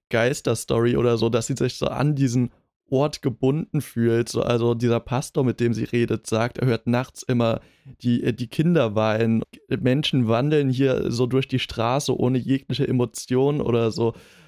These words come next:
Das hatte für mich wirklich so ein bisschen die Vibes, als ob wir hier eigentlich so einer, ja, schon so einer Horrorgeschichte dabei zusehen, wie sie sich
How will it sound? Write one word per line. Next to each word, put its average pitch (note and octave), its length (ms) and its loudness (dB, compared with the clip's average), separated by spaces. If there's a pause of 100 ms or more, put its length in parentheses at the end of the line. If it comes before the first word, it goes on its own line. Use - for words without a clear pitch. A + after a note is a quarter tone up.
(240)
Das - 160 -2
hatte D#3 200 -2
für D3 100 0
mich C#3+ 180 -2
wirklich D3+ 280 0
so D3+ 80 0
ein C3 120 0
bisschen D3+ 300 0
die B2+ 160 0
Vibes, B2 400 0
als A2 160 0
ob B2+ 180 0
wir C3+ 120 4
hier C3 260 2
eigentlich C#3 500 0
so A#2+ 120 0
einer, A#2+ 400 2 (880)
ja, C#3+ 500 0
schon E3+ 240 2
so D#3+ 80 2
einer C3+ 220 2
Horrorgeschichte F#3 760 2
dabei C#3+ 380 0
zusehen, E3 800 2
wie D3+ 160 2
sie E3+ 140 2
sich D3+ 320 -2